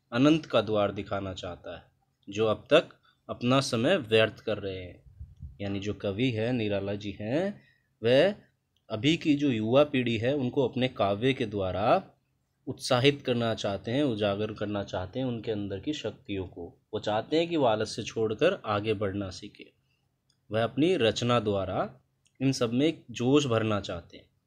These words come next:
जिससे कि वह प्रेरणा लेकर अपना समय व्यर्थ ना करें और आगे बढ़े, कर्मशील बने। अगला प्रश्न है,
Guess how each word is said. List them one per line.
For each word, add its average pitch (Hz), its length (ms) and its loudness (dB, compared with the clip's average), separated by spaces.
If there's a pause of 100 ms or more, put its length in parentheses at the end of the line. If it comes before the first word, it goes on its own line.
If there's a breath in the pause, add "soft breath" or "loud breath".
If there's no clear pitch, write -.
जिससे 131 320 -2
कि 131 140 -2
वह 113 140 2
प्रेरणा 110 500 0
लेकर 139 560 6 (420)
अपना 131 260 2
समय 117 300 0
व्यर्थ 110 340 0
ना 120 160 0
करें 127 260 2
और 180 140 2
आगे 110 460 0
बढ़े, 95 280 -4
कर्मशील 113 680 -2
बने। 87 240 -16 (1600 soft breath)
अगला 113 260 0
प्रश्न - 340 -2
है, 147 320 -2